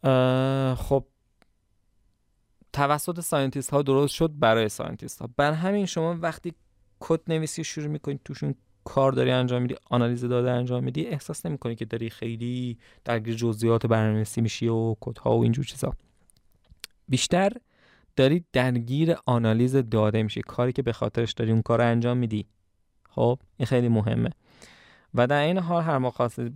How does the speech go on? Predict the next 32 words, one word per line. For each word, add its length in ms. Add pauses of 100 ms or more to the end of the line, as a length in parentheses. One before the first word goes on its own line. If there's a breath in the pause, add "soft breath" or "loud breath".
وارد 260
جزئیاتش 580
هم 200
شی، 320
می‌تونی، 760 (340)
م، 460 (280)
تغییر 360
ایجاد 300
بدی 180
توی 300 (440)
فانکشن 360
ها، 180
می‌تونی 360 (720)
بری 220
توی 200
جزء. 380 (460)
هیچ 140
اشکالی 320
نداره. 300 (760)
هیچ 180
اشکالی 320
نداره، 300
می‌تونی 280
این 80
کار 180
بکنی 380
اگر 320 (140)
می‌خوای 220
این 80
کار 200
بکنی. 340 (1500 loud breath)
پس 960